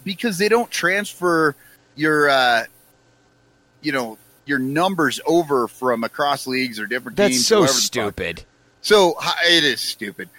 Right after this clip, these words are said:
Speaker 1: So Javi Baez has a hundred and twelve games under his belt as a Cub, four hundred fifty-four at bats. He has thirty doubles. Castellanos has seven games, twenty-nine at bats. He has six doubles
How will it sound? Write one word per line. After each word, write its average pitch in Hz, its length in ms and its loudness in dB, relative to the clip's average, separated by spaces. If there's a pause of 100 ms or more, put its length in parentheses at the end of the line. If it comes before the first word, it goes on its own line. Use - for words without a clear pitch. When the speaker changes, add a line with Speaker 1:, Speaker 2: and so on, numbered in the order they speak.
(160)
Speaker 1:
So 175 160 0
Javi 220 340 2
Baez 160 380 2
has 127 140 -2
a 120 80 -6
hundred 185 380 -2
and 170 120 -8
twelve 170 540 -2
games 117 420 -4
under 107 240 -4
his 98 140 -8
belt 98 340 -6
as 110 160 -6
a 107 60 -10
Cub, 95 320 -6 (160)
four 202 180 2
hundred 202 300 -2
fifty-four 170 680 -2
at 117 120 -6
bats. 131 400 -2
He 143 100 -6
has 123 220 -4
thirty 156 400 -4
doubles. 127 460 -4 (600)
Castellanos 202 800 0
has 127 160 0
seven 233 460 0
games, 95 480 -12 (340)
twenty-nine 208 640 0
at 107 120 -4
bats. - 460 -8 (260)
He 254 60 -6
has 247 100 -2
six - 420 -6
doubles - 480 -6